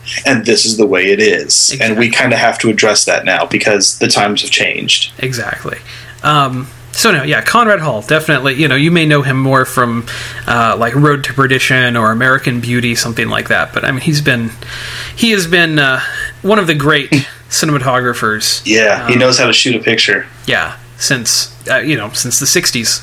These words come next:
Speaker 2: So, um, yeah, good, good stuff there as well.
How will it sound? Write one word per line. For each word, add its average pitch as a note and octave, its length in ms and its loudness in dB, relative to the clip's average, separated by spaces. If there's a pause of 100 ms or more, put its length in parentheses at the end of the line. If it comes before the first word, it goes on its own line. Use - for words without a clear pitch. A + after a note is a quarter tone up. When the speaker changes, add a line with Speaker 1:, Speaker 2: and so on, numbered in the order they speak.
Speaker 2:
So, C#3 340 0 (360)
um, A#2+ 500 -2 (520)
yeah, - 120 0
good, E3+ 260 -2 (140)
good D#3 200 0
stuff - 420 -2
there F2 260 0
as F#2+ 240 -6
well. - 180 -2